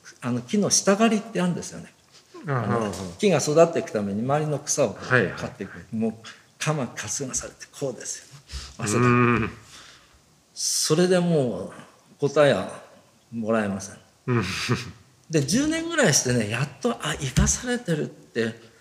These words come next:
Speaker 1: こういうことかっていうのは思いましたね。
Speaker 2: うん。
Speaker 1: それでもやっぱり、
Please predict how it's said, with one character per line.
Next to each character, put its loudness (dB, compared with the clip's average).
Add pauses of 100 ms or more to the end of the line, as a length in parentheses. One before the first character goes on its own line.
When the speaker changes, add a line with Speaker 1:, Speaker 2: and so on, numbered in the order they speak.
(420)
Speaker 1:
こ 6
う 8
い 6
う 2
こ 0
と 0
か 2
っ -6
て -2
い 6
う 8
の 8
は 4
思 0
い 0
ま -8
し -4
た -12
ね。 -14
Speaker 2:
う -2
ん。 -2 (1160)
Speaker 1:
そ 0
れ 2
で -8
も -4
や 0
っ -8
ぱ 2
り、 2